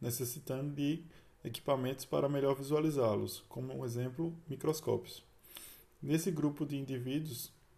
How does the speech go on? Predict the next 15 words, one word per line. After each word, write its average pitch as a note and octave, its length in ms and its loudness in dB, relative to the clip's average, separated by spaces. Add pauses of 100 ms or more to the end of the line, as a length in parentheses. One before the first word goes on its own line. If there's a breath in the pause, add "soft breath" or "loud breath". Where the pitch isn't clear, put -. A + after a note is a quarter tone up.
(140)
a C3 80 -2
gente B2 300 -2 (180)
encontra A#2+ 540 -2
as A#2 180 2
bactérias, C#3 760 2 (260)
os - 140 -6
fungos, C3+ 680 -4 (600 soft breath)
que B2 100 -4
podem A#2 280 4
ser A#2 180 4
divididos A2 500 2
em A2+ 140 0
leveduras A2+ 680 2
e A#2 80 -4
bolores, B2+ 680 2